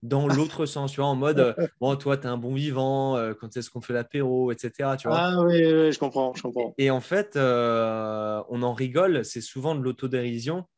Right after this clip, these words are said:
Speaker 1: mais,
Speaker 2: Ouais.
Speaker 1: euh, au final, euh, bah, ils le savent, quoi, tu vois.
Speaker 2: Eh oui, eh oui, eh oui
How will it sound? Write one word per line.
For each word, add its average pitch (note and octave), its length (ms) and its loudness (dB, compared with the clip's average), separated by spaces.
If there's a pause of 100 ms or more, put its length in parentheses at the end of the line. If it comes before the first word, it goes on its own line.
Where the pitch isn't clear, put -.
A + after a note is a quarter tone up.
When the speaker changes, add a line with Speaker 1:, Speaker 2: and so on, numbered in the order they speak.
(320)
Speaker 1:
mais, A2 120 -2
Speaker 2:
Ouais. A#2+ 280 2
Speaker 1:
euh, A2+ 60 0
au A2+ 120 -2
final, C#3+ 460 -2
euh, G2+ 1300 -4
bah, D2 180 -10
ils G#2 100 -6
le G#2+ 60 -6
savent, C#3+ 380 -2
quoi, G2 200 -10 (280)
tu - 100 -14
vois. G#2+ 160 -4
Speaker 2:
Eh C#3+ 80 0
oui, E3+ 220 4
eh C#3 80 0
oui, C#3 240 0 (100)
eh B2+ 80 0
oui C#3 220 0